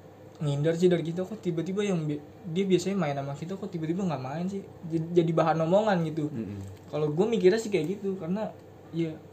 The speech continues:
Speaker 1: itu doang. Cara terbaik tuh yang bisa dipikirin tuh bagaimana caranya lu keluar dari sil-, circle itu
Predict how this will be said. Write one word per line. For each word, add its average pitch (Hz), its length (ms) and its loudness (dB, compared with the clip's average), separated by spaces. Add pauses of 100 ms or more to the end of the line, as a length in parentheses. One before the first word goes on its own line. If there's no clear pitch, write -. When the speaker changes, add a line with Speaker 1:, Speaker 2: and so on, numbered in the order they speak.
(160)
Speaker 1:
itu - 180 -8
doang. 277 540 -2 (640)
Cara 185 360 2
terbaik 196 480 -2
tuh 269 140 -6 (520)
yang 180 160 6
bisa 175 160 6
dipikirin 185 500 2
tuh 254 100 -6
bagaimana 165 460 2
caranya 170 500 -2 (440)
lu 214 140 0
keluar 220 240 4
dari 156 200 2
sil-, 160 400 -4
circle 165 420 0
itu 214 320 -6